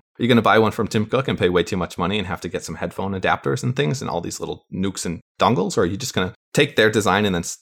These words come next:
switch out one or two things <laughs> so that you can have a headphone jack? I think that one's pretty obvious. Um, what about the new incentives of having three D printers?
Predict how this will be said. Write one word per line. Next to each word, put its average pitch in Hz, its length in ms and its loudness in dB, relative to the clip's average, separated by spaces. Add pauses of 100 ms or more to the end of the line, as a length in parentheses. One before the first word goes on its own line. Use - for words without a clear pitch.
switch - 260 -2
out 92 140 2
one 85 100 0
or 85 80 -2
two 95 140 -2
things 135 280 4
<laughs> - 20 -2
so 101 100 -2
that 90 120 2
you 113 60 2
can 123 140 4
have 98 160 -2
a - 20 -2
headphone 92 340 0
jack? - 300 -8 (240)
I 110 60 0
think 113 180 2
that 104 120 0
one's 104 120 -2
pretty 156 180 2
obvious. 165 460 0
Um, 113 280 2 (200)
what 185 100 6
about 240 120 6
the 165 80 4
new 147 140 6
incentives 127 520 2
of 92 120 -4
having 117 340 0
three 113 220 0
D 98 80 2
printers? - 540 -2